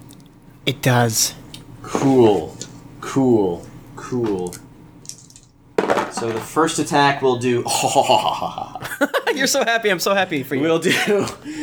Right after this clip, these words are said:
Speaker 2: uh, sixteen, seventeen, eighteen points of damage.
Speaker 1: Okay.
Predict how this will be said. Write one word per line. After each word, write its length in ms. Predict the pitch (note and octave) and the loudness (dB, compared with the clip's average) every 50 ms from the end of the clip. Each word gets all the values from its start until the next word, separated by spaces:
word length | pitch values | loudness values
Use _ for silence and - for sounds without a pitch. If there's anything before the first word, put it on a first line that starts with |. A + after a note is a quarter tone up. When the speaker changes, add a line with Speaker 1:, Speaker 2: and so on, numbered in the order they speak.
| D4 C#4+ C4+ A#3 - - | -8 -8 -8 -12 -6 0
Speaker 2:
uh, 540 | - - - - E4 - - C3+ - - - - - - - - - - - - - - - | 2 4 6 6 6 6 6 4 4 0 -4 -10 -14 -14 -16 -18 -18 -14 -12 -12 -12 -12 -14
sixteen, 600 | - - - - - - - - - - - - | -16 -12 -10 -10 -10 -10 -12 -14 -14 -12 -10 -8
seventeen, 500 | - - - A#2 A#2 A#2+ A2+ A#2 A2+ - - | -8 -6 -4 -4 -4 -6 -6 -8 -10 -4 2
eighteen 640 | C3 C#3+ D3 C#3+ - - D#3 D3+ D3+ D3+ D3 C#3+ D3 | 2 2 2 2 2 2 4 6 6 6 6 4 0
points 300 | - - C#3+ C3+ C3 - | 0 0 2 2 2 0
of 80 | C3+ A#2+ | -2 0
damage. 520 | A#2+ B2+ B2+ C#3 E3 G3+ - - - - - - - - - - - - - | 0 0 2 2 2 0 -2 -4 -10 -14 -16 -20 -20 -20 -20 -20 -10 -2 -2
Speaker 1:
Okay. 320 | D3+ D3 - F#3 A3 F#4 | 0 2 2 2 0 0